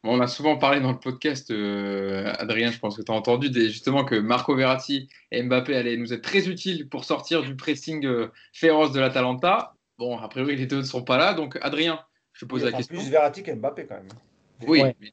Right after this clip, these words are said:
Speaker 1: les deux
Speaker 3: Le
Speaker 1: sont
Speaker 3: pressing,
Speaker 1: pour leur
Speaker 3: euh,
Speaker 1: vitesse et leur rapidité et leur technique. On ressortit les ballons rapidement et puis aussi pour
Speaker 2: Enfin, en
Speaker 1: ensuite
Speaker 2: termes, je parlais en termes de pressing, surtout, tu vois.
Speaker 3: Ouais.
Speaker 1: Oui, oui, oui, bien sûr. Adrien, la question est simple, c'est comment jouer sans Marco Verratti et Mbappé ? Quel compo aligner ? Est-ce que ça rebat les cartes au milieu de terrain ?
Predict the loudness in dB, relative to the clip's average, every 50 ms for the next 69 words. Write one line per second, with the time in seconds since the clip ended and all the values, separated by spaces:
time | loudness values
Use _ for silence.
0 | _ -2 2 4 6 6 6 4 2 -2 -4 -4 -4 -4 -2 0 0 2 2 2
1 | 2 0 -2 -6 -10 -12 -12 -12 -16 -18 -14 -10 -8 -6 -4 -2 -4 -4 -4 -8
2 | -14 -14 -12 -10 -6 -4 -4 -4 -4 -6 -8 -6 -8 -10 -12 -12 -16 -16 -16 -14
3 | -14 -14 -14 -14 -14 -12 -10 -8 -8 -8 -6 -6 -8 -6 -4 -2 0 2 2 2
4 | 0 -2 -2 -4 -2 -2 -2 -2 -2 -4 -6 -8 -8 -12 -12 -10 -10 -10 -8 -8
5 | -2 0 0 2 6 6 6 6 4 2 -4 -2 2 4 6 6 6 6 6 2
6 | 0 0 -4 -4 -6 -6 -6 -8 -8 -10 -10 -12 -12 -16 -18 -18 -20 -16 -10 -2
7 | 2 6 6 8 6 6 2 -2 -6 -6 -2 0 2 2 2 2 0 -6 -16 _
8 | _ -8 -8 -6 -4 -6 -6 -6 -8 -12 -16 -16 _ -20 -20 -20 _ _ _ -2
9 | 2 4 4 4 4 4 2 -2 -6 -12 _ _ _ _ -10 -6 -4 -4 -6 -4
10 | -6 -6 -6 -4 -2 -4 -4 -4 -6 -6 -4 -2 -2 -2 -4 -4 -2 0 2 2
11 | 2 2 2 2 2 4 2 2 0 -2 -2 -2 -2 -2 -4 -4 -2 -2 0 -2
12 | -2 -2 -4 -4 -4 -2 -4 -4 -2 -2 -2 -2 -2 -6 _ _ _ -8 -8 -6
13 | -4 -6 -4 -2 0 0 2 2 2 2 2 2 0 0 -4 -6 -6 -2 -2 -2
14 | 0 0 0 0 0 2 0 0 0 0 -2 -2 -2 -4 -6 -4 -4 -4 -4 -4
15 | -6 -8 -8